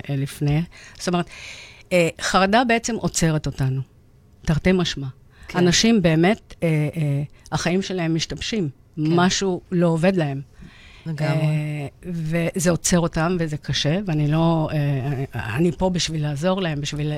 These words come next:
Speaker 1: ל-, להגיד להם, "תקשיבו, יש לכם אפשרות."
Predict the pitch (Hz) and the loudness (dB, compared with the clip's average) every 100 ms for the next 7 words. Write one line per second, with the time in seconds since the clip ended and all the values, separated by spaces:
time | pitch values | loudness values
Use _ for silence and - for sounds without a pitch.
0 | - 151 139 139 139 190 214 185 151 139 | -4 -4 -4 -4 -2 0 0 -2 -4 -6
1 | - 214 180 143 - - - - - 165 | -2 -2 -2 -6 -12 -20 -20 -18 -4 0
2 | 185 160 165 147 135 - 160 170 | 0 -2 -4 -4 -4 -4 -2 -2